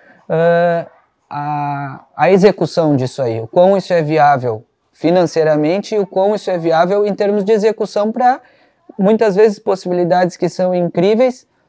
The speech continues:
não gerarem uma frustração, né? Então, é, esse é um trabalho que, que eu acho que é bem importante pra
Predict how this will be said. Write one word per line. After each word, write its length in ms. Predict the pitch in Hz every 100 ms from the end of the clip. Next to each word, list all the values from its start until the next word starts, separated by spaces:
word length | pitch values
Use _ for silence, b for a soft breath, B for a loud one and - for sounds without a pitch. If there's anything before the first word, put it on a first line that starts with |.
| _
não 200 | 220 220
gerarem 560 | 220 226 190 185 196 202
uma 420 | - 208 214 214 202
frustração, 720 | 220 208 - 220 - 202 185
né? 120 | 143
Então, 340 | 131 127 135 151
é, 80 | 147
esse 280 | 156 151 -
é 40 |
um 60 | 175
trabalho 680 | 180 170 160 160 160 160 156 -
que, 240 | _ 160
que 80 | 156
eu 60 | 151
acho 120 | 143
que 60 | 165
é 40 |
bem 160 | 151 156
importante 600 | 156 160 - 165 175 190
pra 360 | 170 165 156